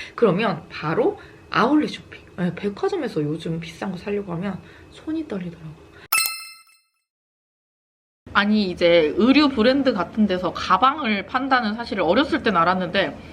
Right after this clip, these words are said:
한 번도, 제가 지금 죄송해요. 라면 땅을 좀 먹었어요. 죄송해요. 너무 당이 떨어가지고.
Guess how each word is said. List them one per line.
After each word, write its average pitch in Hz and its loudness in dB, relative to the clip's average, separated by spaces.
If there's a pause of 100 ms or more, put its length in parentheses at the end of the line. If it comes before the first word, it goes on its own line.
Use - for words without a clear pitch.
(160)
한 480 -6
번도, 381 2 (140)
제가 202 -4
지금 185 -6
죄송해요. 175 -2
라면 190 2
땅을 175 0
좀 165 -8
먹었어요. 151 -6 (720)
죄송해요. 202 2
너무 175 0
당이 196 0
떨어가지고. 185 0